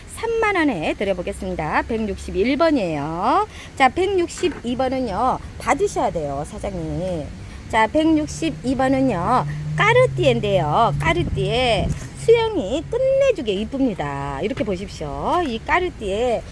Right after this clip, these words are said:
이렇게 두 개가 있는데요. 자, 까르띠에, 와, 가방이죠. 명품답게 까르띠에가 비싼가요?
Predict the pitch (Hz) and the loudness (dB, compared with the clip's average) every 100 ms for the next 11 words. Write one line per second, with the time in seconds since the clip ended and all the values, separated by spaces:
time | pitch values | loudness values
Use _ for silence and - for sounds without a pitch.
0 | - 226 240 277 - 233 330 370 302 180 | -4 -2 0 -2 -4 -2 0 2 2 0
1 | 190 190 180 156 175 269 370 415 - - | 0 2 2 2 0 2 0 0 0 2
2 | 160 160 147 135 - - - - - 392 | 2 2 2 -2 -6 -10 -10 -10 0 4
3 | 440 - 392 294 220 269 170 - - 170 | 4 4 2 4 4 4 2 -4 -6 -4
4 | 170 208 226 - - - 220 233 269 214 | -4 -4 -6 -8 -8 -6 2 6 6 2
5 | - 151 147 160 151 143 147 - - 185 | -6 -8 -6 -6 -6 -8 -10 -14 -6 0
6 | 220 262 311 285 220 165 - 240 226 175 | 0 0 -4 -4 -4 -6 -2 0 0 0
7 | - - - 381 440 302 156 147 - - | -6 -8 0 2 2 0 -4 -6 -8 -4
8 | 226 185 131 139 196 349 | -2 -2 -6 -4 -2 -2